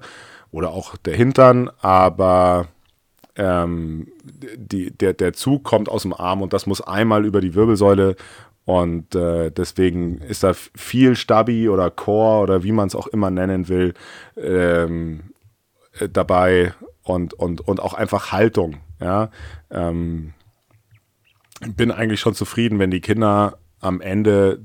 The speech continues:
des Winters quasi gerade gehen, einfach weil sie so viel überflüssige Rückenmuskulatur haben, dass sie, dass sie einfach mit ne, mit einer geraden Wirbelsäule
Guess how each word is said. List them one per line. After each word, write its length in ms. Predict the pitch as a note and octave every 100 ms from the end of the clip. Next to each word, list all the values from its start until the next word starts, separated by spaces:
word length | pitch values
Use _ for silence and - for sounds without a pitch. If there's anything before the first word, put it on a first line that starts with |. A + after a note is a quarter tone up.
| -
des 260 | F#2+ F2+
Winters 580 | F#2+ G#2+ G#2+ F#2+ F2+ -
quasi 340 | - F#2 F2
gerade 500 | D#2+ F2+ E2 F#2 G#2+
gehen, 420 | D#2 E2+ E2 D#2 D#2 _ -
einfach 320 | F#2+ F2+ E2
weil 160 | F2+
sie 100 | E2+
so 180 | E2+ F#2+
viel 300 | G2+ G#2 G2
überflüssige 720 | F#2+ A2 G#2 - G2 F#2+ G2
Rückenmuskulatur 840 | F#2 G#2+ F#2+ F2 - E2+ E2 F#2 E2+
haben, 260 | E2+ F2 E2+
dass 160 | E2+
sie, 260 | - E2+ D#2+
dass 200 | E2 D#2
sie 100 | G2
einfach 360 | F#2+ F#2 F2 - - _ _
mit 220 | - G2
ne, 80 | G2
mit 200 | F#2 G#2+
einer 140 | G#2 G2
geraden 380 | G2+ A2 B2+
Wirbelsäule 600 | G#2+ A2+ G2 E2 D#2 D2+